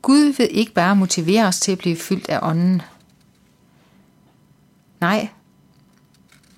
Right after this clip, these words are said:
det er en stående kollektiv ordre.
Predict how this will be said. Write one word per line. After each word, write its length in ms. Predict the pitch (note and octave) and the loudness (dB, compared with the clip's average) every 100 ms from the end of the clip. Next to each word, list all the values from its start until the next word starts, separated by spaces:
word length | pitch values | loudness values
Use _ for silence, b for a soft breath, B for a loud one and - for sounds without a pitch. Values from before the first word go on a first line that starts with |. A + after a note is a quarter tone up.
| _ _ _ _ _ - - - | _ _ _ _ _ -20 -8 0
det 160 | G#3 | 2
er 60 | F#3+ | 2
en 140 | E3+ | 0
stående 460 | - G3+ A3 C4 A3+ - _ _ | 0 2 4 4 0 -6 _ _
kollektiv 520 | - G3+ G#3 G#3+ F#3+ - | -2 0 2 0 -2 -2
ordre. 360 | D#3+ E3 E3+ | -2 -2 -4